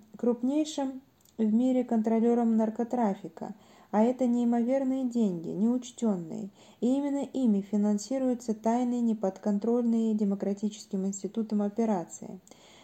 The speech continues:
Так что, упоминая Англию, стоит говорить не о декоративной монархии, а о декоративном парламентаризме.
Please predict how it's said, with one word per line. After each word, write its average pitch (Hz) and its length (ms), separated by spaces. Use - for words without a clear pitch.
Так 247 200
что, 254 180
упоминая 254 680
Англию, 220 460
стоит 254 360
говорить 240 400
не 220 100
о 220 60
декоративной 233 640
монархии, 196 640
а 185 60
о 190 40
декоративном 226 720
парламентаризме. 233 1300